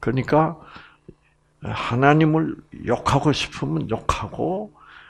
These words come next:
어, 비판하고 싶으면 비판하고. 그런데 이, 그 욥의 세 친구하고 욥하고 결정적으로 다른 점은 뭐냐면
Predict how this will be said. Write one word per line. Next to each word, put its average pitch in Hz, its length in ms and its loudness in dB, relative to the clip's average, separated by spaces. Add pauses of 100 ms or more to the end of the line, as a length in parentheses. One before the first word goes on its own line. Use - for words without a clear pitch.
(100)
어, - 200 -4
비판하고 131 560 -2
싶으면 - 540 -6
비판하고. 127 1040 -8 (460)
그런데 175 520 2 (440)
이, 135 360 -2 (680)
그 117 380 4
욥의 175 280 10
세 151 300 4
친구하고 135 600 2
욥하고 143 640 2 (640)
결정적으로 175 880 6
다른 - 360 0
점은 123 320 2
뭐냐면 101 920 -4